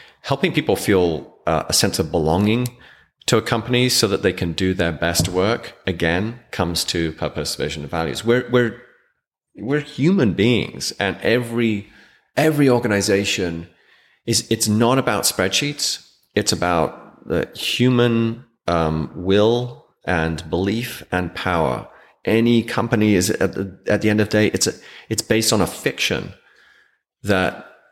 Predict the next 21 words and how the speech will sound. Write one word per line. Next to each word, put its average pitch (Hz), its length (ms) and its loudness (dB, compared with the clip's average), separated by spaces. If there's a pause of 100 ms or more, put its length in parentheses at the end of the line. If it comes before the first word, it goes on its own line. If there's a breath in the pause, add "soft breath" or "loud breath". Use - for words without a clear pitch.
(100)
if 107 260 2
you, 113 160 -4
if 101 240 2 (100)
it, - 240 0
that 110 120 2
you 107 160 0
come 131 320 0
together 113 480 2
as 85 140 2
a 87 40 0
group 98 260 -2
of - 120 -8
people 107 440 0
and 95 120 2
you 87 80 0
work 101 240 0
together 85 320 0
to - 80 -10
produce 82 380 -2
some 76 160 0
outcome, - 540 -4